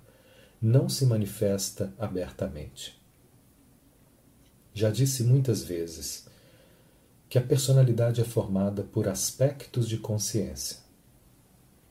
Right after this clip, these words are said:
A manifestação de alguns aspectos em uma forma isolada, a realidade tridimensional e ego, permite o foco e a percepção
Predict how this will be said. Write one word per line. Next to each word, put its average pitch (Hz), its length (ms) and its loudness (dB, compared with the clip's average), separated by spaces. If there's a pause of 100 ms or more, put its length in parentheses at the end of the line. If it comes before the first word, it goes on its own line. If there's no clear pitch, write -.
(500)
A 101 80 0
manifestação 104 840 0
de 95 140 -2
alguns 117 480 0
aspectos 101 800 0
em 90 80 -4
uma 90 160 -6
forma 101 400 0
isolada, 90 640 -2 (1160)
a - 80 -16
realidade 90 800 -6 (120)
tridimensional 95 1080 0
e 82 160 -6
ego, 95 380 -2 (1160)
permite 123 600 2
o 151 60 2
foco - 720 -2 (760)
e 113 120 4
a 131 40 6
percepção 131 960 2